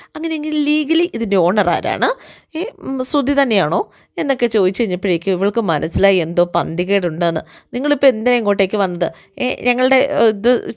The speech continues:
ജോലി തടസ്സപ്പെടുത്തുന്നതിന് വേണ്ടിയിട്ടാണോ? ഞാൻ വീട്ടിൽ ചെന്ന് പറഞ്ഞു കൊടുക്കും കേട്ടോ," എന്നൊക്കെ ഇങ്ങനെ പറയുകയാണ്. അപ്പോഴേക്കും, "അതെ കൊച്ചേ," എന്ന് ചോദിച്ചുകൊണ്ട് റിസപ്ഷനിസ്റ്റിൻ്റെ അടുത്തേക്ക് വന്നു.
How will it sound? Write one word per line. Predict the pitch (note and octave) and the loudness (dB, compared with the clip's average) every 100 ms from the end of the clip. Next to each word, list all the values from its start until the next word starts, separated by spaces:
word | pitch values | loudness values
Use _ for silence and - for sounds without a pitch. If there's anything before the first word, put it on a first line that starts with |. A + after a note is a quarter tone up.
| - G3+ | -12 0
ജോലി | A3 B3 C4+ | 4 4 4
തടസ്സപ്പെടുത്തുന്നതിന് | A#3+ A3+ G#3+ A#3 G#3+ A3 A3 | 0 0 -2 -2 -2 -2 -2
വേണ്ടിയിട്ടാണോ? | G#3 F#3+ G3 D#3+ - - - - | -2 0 0 0 -4 -16 -20 -6
ഞാൻ | C#4 C#4+ | -2 0
വീട്ടിൽ | C4 B3+ | 0 0
ചെന്ന് | B3+ B3 | 0 2
പറഞ്ഞു | A#3+ G#3 A#3+ | 2 2 0
കൊടുക്കും | G3+ F#3 F#3 | 0 -2 0
കേട്ടോ," | G3+ G3 - - _ C4 | 2 2 0 -8 _ -6
എന്നൊക്കെ | A#3+ A3+ | -2 0
ഇങ്ങനെ | G#3 G3 G3 | 2 2 2
പറയുകയാണ്. | F3 D3+ F3 E3 E3+ - | 2 2 0 0 -2 -4
അപ്പോഴേക്കും, | - G#3 F3 F#3+ - - - - | 0 0 2 -2 -4 -20 -8 0
"അതെ | B3+ G3 | 2 4
കൊച്ചേ," | F#3+ F3 - F3 E3 - | 4 2 2 0 0 -6
എന്ന് | G#3+ F3+ | -6 -2
ചോദിച്ചുകൊണ്ട് | F3 E3 F#3 E3+ | -2 -2 -2 0
റിസപ്ഷനിസ്റ്റിൻ്റെ | F3 E3 F3 - G3 G3 F#3+ - F3 | -2 0 -2 0 0 0 -2 -2 -2
അടുത്തേക്ക് | D#3+ E3+ F3 | 0 -2 -2
വന്നു. | D3 - | -4 -8